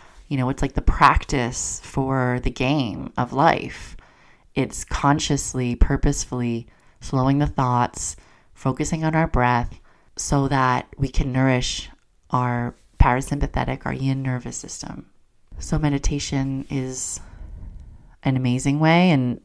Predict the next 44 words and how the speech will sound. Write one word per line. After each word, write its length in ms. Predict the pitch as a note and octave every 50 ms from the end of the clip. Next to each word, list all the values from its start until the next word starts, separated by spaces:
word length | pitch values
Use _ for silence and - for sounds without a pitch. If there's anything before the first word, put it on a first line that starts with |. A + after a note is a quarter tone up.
| -
you 100 | D3+ C#3
know, 60 | B2+
people 240 | A#2+ - C#3 - C#3
do 120 | B2+ C#3+ C#3+
that 120 | C3+ A#2+
in 60 | B2+
different 280 | A#2+ B2 - - F2 F2
ways 240 | A#2 A2+ A2 A#2+ C3
with 140 | C3+ -
guided 340 | - F3+ F#3+ F#3+ F#3+ F#3+ F#3
meditation 720 | F#3 F3+ F3 F3 E3+ - F#3 F3+ F3 - - E3+ D#3+ D#3
or 200 | - - B2 B2
walking 360 | A#2+ D3+ F3 F#3 - F#3 F3+
meditation 640 | F3+ F3 E3+ E3 - - F3 E3+ - - - D#3+ D#3 D3
or 260 | C#3 C3+ B2 A#2+ - -
earthing 420 | F3+ F3+ - - F3+ F3+ F3 D#3+
and 100 | D3 D3
grounding 800 | - F3 F3 F3 F3 F3 E3+ E3+ E3 E3 D#3+ D#3 D3+ D3+ D3 C3+
and 280 | B2 A#2+ - - - - - - - - - - - - -
being 200 | - C#3 C3+ C3
in 80 | B2 B2+
nature. 680 | D#3 F3+ F3+ - - E3+ D#3+ D#3+ D#3 D#3 D3+ D3 D3 - - - - - - - - - - - -
But, 340 | - C#3+ C#3 C3+ - - _ -
you 80 | - D3+
know, 80 | C#3
take 280 | C3 - - F#3 F3 F3+
those 180 | G#3+ G#3 F3+
moments 420 | D3+ C#3+ C#3+ C#3 C#3 C3+ C#3 - -
to 100 | - C#3
focus 400 | - - C#3 - E3 D#3+ - -
on 120 | C#3+ C#3+
your 100 | C#3+ C#3
breath 460 | - - C3 B2 B2 B2+ C3 B2+ -
and, 260 | C3 B2 A#2+ B2 B2 - - _ _ _ _ _ _ _ _ _ _ _ _ _ _ - -
and 360 | D#3 D3 D3 C#3+ D3 - -
just 360 | - - D3 D#3 E3+ - -
feel, 720 | - - - - A3 G#3+ F#3+ C3+ E2 A#1 G#1+ - - - - _ _ _ _ _ -
how 200 | - - - D3
does 120 | D#3+ E3 E3
it 100 | E3+ E3
feel 160 | - F3 D#3+
in 80 | D#3 D3+
your 80 | D3
nostrils? 760 | D3 C#3 C3+ B2+ - - - A#2 A2+ B2 - - - - -